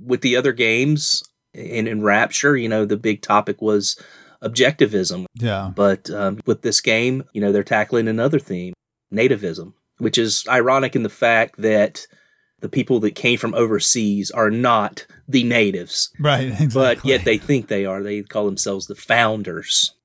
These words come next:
Speaker 2: Right.
Speaker 1: And they're led by a self-proclaimed prophet named Zachary Comstock.
Speaker 2: Right.
Speaker 1: He plays a very, very important role in this game, and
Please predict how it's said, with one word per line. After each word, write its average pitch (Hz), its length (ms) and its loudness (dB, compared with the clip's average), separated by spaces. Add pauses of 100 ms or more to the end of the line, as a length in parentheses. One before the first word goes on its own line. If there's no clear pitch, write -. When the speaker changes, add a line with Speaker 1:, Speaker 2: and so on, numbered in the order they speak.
(140)
Speaker 2:
Right. 101 300 -8 (120)
Speaker 1:
And 101 240 -2
they're 104 140 4
led 139 300 2
by 107 500 2
a 101 420 -4
self-proclaimed 127 1120 0
prophet 190 640 -2
named 110 520 2
Zachary 113 600 0
Comstock. - 960 -6 (180)
Speaker 2:
Right. 110 300 -12
Speaker 1:
He 107 120 -4
plays 113 220 2
a 101 60 0
very, 107 260 4
very 98 280 4
important - 540 -2
role 107 340 4
in 98 100 -2
this 95 160 -4
game, 104 460 0
and 92 240 -6